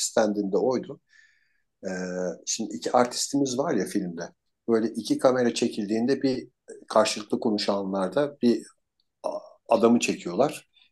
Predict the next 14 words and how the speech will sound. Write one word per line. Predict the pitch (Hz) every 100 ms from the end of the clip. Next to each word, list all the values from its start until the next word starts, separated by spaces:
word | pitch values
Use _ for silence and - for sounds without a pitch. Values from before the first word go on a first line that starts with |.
| -
Bir | 127
kadını | 123 110 110 101
çekiyorlar | 90 - 90 - -
mesela. | - - - - _ _ _ _ _ _ _ _ _ _ _ _ _ _ _ _ _ -
Ee, | 92 90 82 82 82 80 -
bunlar | 107 110 113
şimdi | - 117 110 107 - - - _ -
oyun | 104 110 107
güzel | 101 98 110 107
çıksın | - 95 - 113 90
diye | 95 131 - _
aynı | 113 113 104
anda | 90 82 92
konuşuyorlar. | 87 87 - 80 - 175 -